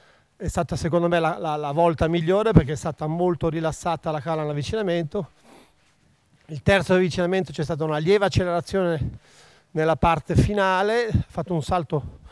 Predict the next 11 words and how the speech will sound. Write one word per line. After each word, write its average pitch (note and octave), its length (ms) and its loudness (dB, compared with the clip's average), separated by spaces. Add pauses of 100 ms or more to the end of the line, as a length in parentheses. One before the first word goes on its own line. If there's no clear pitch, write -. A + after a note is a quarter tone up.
(220)
nel - 120 -12
quale F#3+ 200 4
è - 20 2
andato E3+ 180 0
molto G#3+ 480 6
più - 140 6
in F3 140 2
aria, D#3+ 400 -2 (360)
dunque F3 240 -2
la F3 100 2
distanza D#3+ 680 -2